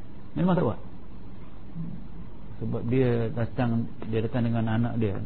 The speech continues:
Anak dia pun kompak. Kata, "Ya Allah." Tapi Allah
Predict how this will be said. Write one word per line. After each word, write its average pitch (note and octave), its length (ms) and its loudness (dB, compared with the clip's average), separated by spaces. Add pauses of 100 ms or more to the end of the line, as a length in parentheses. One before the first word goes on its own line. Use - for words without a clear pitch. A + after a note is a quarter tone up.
Anak A#2 240 2
dia C3+ 80 0
pun C3+ 160 0
kompak. A#2 400 2 (1800)
Kata, B2 160 -2
"Ya G#2 160 0
Allah." G#2 260 0 (1700)
Tapi D3 140 -2
Allah D3+ 260 2